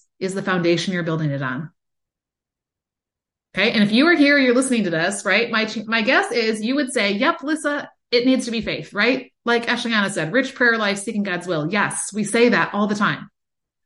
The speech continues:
But do we really live that? Are we really building our life and our business on that? Or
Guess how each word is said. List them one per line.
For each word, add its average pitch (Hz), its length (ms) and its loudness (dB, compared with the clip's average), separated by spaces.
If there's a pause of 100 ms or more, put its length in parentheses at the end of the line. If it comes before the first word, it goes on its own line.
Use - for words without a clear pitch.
(180)
But 214 280 0 (540)
do 233 340 2
we 240 160 0
really 190 460 2
live 170 240 -4
that? 135 240 -10 (760)
Are 220 280 4
we 247 180 4
really 214 360 2
building 175 640 0
our 175 160 -4
life 180 360 -2
and 185 160 -4
our 220 80 0
business 180 440 -2
on 165 200 -2
that? 131 360 -6
Or 254 600 4